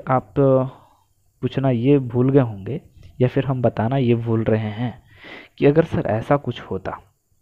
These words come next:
कैसा भाई, कि मान लिया इरेशनल और इरेशनल का सम रहता,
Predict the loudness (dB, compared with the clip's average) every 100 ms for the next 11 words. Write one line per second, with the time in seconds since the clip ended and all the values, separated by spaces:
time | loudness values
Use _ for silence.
0 | -4 -2 0 -2 -2 -4 -10 _ -20 -20
1 | -20 _ 0 0 0 0 -2 -6 -10 _
2 | _ _ -20 _ _ 0 4 4 4 0
3 | -2 2 0 2 0 0 -2 -6 -4 -2
4 | -2 -2 -6 -6 -8 -10